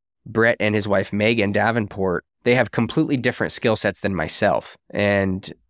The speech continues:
you know, Megan comes from a construction and a-, and asset management background already. Brett comes from a finance background. And so he's great with numbers and Excel spreadsheets. Megan's great with, you know, the construct-, construction side of things. She can spot out,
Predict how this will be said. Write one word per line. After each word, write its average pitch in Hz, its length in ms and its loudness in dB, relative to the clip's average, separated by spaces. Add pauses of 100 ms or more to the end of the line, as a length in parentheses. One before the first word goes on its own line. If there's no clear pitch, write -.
you 95 200 -2
know, 85 220 0
Megan 110 420 2
comes 110 220 -4
from 101 140 -4
a 90 40 -4
construction 113 720 -2
and 95 120 -4
a-, 101 220 0
and 98 180 -2
asset 85 400 0
management 101 460 0
background 101 380 0
already. 101 480 0 (180)
Brett 117 240 0
comes 110 220 -2
from 95 160 -4
a 90 40 0
finance 113 460 0
background. 98 640 -2
And 101 140 -4
so 101 400 4
he's 113 180 4
great 113 220 2
with 98 180 -2
numbers 107 420 2
and 98 80 -2
Excel 107 340 0
spreadsheets. 92 600 -4
Megan's 104 360 0
great 107 260 0
with, 101 160 0 (400)
you 98 80 -4
know, 101 60 -2
the 107 100 -2
construct-, - 640 -4
construction 117 520 -2
side 101 220 0
of 90 80 -2
things. 90 260 -4
She - 140 -4
can 101 120 -8
spot 101 280 -2
out, 95 180 -2